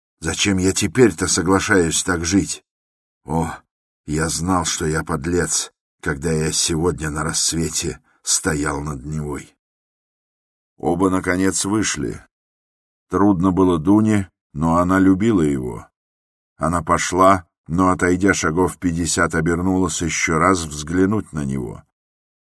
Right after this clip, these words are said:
Его еще было видно, но, дойдя до угла, обернулся и он. В последний раз они встретились взглядами,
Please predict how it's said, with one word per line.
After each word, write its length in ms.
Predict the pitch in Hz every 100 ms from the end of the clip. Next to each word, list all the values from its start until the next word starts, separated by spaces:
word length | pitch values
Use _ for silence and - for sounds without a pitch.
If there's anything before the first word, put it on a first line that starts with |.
| -
Его 380 | 69 73 85
еще 440 | 98 98 - - 95
было 260 | 82 85
видно, 560 | 87 92 78 57 52 - _ _ _ _ _ _
но, 220 | 76 87
дойдя 420 | 90 87 85 104
до 140 | 82
угла, 580 | 82 80 76 87 95 98 _ _ _ _ _ _ _
обернулся 800 | 76 71 76 71 80 80 - 82
и 120 | 78
он. 360 | 82 92 69 67 _ _ _ _ _ _
В 120 | _
последний 600 | 85 78 95 87 80 90
раз 260 | 90 82
они 180 | 82 82
встретились 680 | 80 - 90 90 82 78 73
взглядами, 920 | 69 65 67 78 92 98 98 95 85